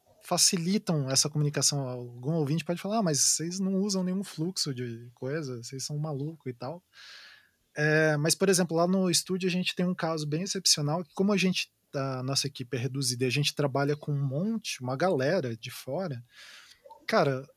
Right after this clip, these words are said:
a curva de ens-, de aprendizado de você falar, "Ó, agora, é, você vai, a gente usa tal sistema aqui, você vai entrar dentro desse sistema." O cara não usa o negócio, daí ele fica mandando mais mensagem no WhatsApp do que,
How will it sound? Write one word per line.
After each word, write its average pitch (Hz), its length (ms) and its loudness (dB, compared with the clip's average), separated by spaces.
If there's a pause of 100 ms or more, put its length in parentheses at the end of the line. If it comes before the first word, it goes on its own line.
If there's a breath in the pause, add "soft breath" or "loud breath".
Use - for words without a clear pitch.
(100)
a - 120 -4
curva 220 320 4
de 233 140 2
ens-, 247 540 4
de 143 100 2
aprendizado 135 840 4
de 123 120 -2
você 131 420 4
falar, 151 280 -4
"Ó, 196 120 6
agora, 175 520 4 (140)
é, 131 600 -2 (240)
você 135 260 4
vai, 147 180 0 (600)
a 143 60 -2
gente 156 280 2
usa 156 280 2
tal 156 200 0
sistema 151 540 2
aqui, 156 200 -4
você 156 140 2
vai 143 300 2
entrar 147 380 2
dentro 147 280 -2
desse 143 200 2
sistema." 120 480 -2 (680 loud breath)
O 156 80 -14
cara 220 240 6
não 247 140 0
usa 214 480 2
o 127 100 -2
negócio, 127 480 2
daí 147 100 6
ele 165 80 2
fica - 140 -2
mandando 202 380 4
mais 190 300 4
mensagem 190 440 4
no 180 60 2
WhatsApp 156 580 2
do 180 140 -4
que, - 160 -6